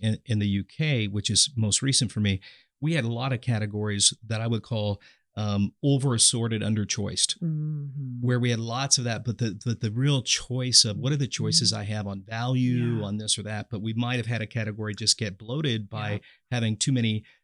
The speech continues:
Speaker 1: same much of muchness, as we'd say,
Speaker 2: Mm-hmm.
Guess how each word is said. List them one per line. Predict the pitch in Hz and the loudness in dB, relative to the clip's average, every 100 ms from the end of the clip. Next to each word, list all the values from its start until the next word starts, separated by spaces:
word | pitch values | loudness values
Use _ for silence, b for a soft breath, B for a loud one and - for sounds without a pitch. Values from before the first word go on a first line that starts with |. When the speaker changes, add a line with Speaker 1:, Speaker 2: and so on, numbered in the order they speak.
| _ | _
Speaker 1:
same | - - 120 151 165 120 | 8 8 6 2 0 -2
much | 127 - | -4 -2
of | 117 | -2
muchness, | 117 123 156 151 - | -2 -2 2 4 4
as | 135 | 4
we'd | 135 139 | 2 0
say, | 143 143 147 160 | 2 0 0 -4
Speaker 2:
Mm-hmm. | 160 170 | -4 -6